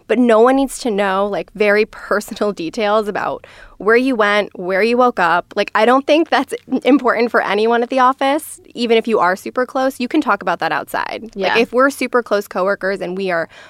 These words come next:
Speaker 1: friends in real life and we end up having this great bond and, and what, whatnot, I think if you guys go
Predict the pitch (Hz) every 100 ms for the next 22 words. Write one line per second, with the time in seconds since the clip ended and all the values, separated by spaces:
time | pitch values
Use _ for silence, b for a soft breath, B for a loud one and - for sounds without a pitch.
0 | B - 262 247 233 214 208 196 185 -
1 | 175 185 190 202 190 - - 180 175 -
2 | 170 - - 165 165 180 185 185 185 -
3 | 196 180 180 - 175 180 190 214 226 -
4 | B B B 208 202 202 214 190 180 180
5 | - 180 175